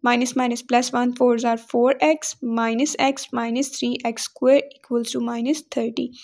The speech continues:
Minus three x square plus three x माइनस ट्वेल्व equals to माइनस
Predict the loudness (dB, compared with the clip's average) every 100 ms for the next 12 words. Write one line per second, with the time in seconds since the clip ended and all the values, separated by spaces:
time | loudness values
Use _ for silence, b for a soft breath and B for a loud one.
0 | B B B 0 2 4 2 2 2 4
1 | 2 0 2 4 2 2 2 2 -4 -4
2 | 0 0 -2 -6 -16 _ -4 -2 0 -2
3 | 0 0 0 -2 -4 -2 0 2 2 2
4 | 0